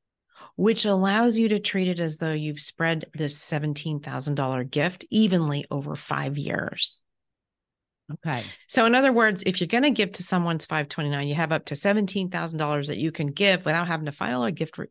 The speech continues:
Speaker 1: uh, tax return, and up to eighty-five thousand if you wanna use this election, which says, "Hey, I, I don't wanna, you know, give seventeen thousand each over the next five years. I just wanna give eighty-five thousand and be done with it for this year." And it counts for the next five years.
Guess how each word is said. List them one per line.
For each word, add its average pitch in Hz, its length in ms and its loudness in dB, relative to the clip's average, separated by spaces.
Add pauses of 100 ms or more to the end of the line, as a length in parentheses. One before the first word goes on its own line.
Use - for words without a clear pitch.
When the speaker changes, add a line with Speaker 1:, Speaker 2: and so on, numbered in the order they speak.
Speaker 1:
uh, 151 160 0
tax 151 260 -6
return, 147 360 0 (340)
and 196 180 0
up 196 160 0
to - 220 0
eighty-five 220 460 2
thousand 147 540 -2
if 185 240 0
you 165 160 0
wanna 156 380 2
use 156 300 0
this 143 320 -4
election, 143 680 -2
which 139 240 -4
says, - 220 -6
"Hey, - 180 -4
I, 127 160 0 (640)
I 170 40 2
don't 175 120 4
wanna, 160 200 0 (180)
you 147 120 -4
know, 95 100 -4
give 175 300 0
seventeen 160 440 2
thousand 147 420 0 (380)
each 170 280 -2
over 165 200 0
the 147 80 2
next 151 220 0
five 143 200 0
years. 147 160 0
I 139 60 -4
just - 120 -4
wanna 143 160 -2
give 135 200 -4
eighty-five 151 400 -2
thousand 139 360 -6
and 139 80 -8
be 147 100 -4
done 131 220 -4
with 123 160 -4
it - 300 -4
for - 120 -8
this 131 260 -2
year." 92 320 -2 (300)
And 160 120 2
it - 100 -2
counts 156 300 -2
for - 80 -6
the 143 100 -4
next - 240 -6
five - 240 -8
years. - 400 -6